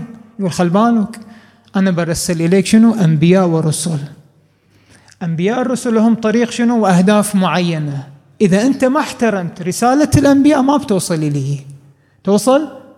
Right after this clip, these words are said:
ما بتوصل. هناك ضوابط أنا خليتها في هذا العالم عن طريق التشريع، عن طريق إرسال الأنبياء والأوصياء والأولياء.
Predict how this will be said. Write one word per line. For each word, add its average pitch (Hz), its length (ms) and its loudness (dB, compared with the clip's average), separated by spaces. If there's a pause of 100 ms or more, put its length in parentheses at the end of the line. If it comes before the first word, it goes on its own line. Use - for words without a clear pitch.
(1000)
ما 247 100 -6
بتوصل. 165 380 -10 (1200)
هناك 262 380 -2
ضوابط 220 580 2
أنا 254 140 2
خليتها 233 480 0
في 190 160 -2
هذا 170 240 -2
العالم 151 360 -2
عن 156 120 -2
طريق 214 400 0
التشريع، 175 520 -4
عن 160 140 -4
طريق 208 340 0
إرسال 226 500 0
الأنبياء 175 760 -2
والأوصياء 170 640 -2
والأولياء. 156 680 -6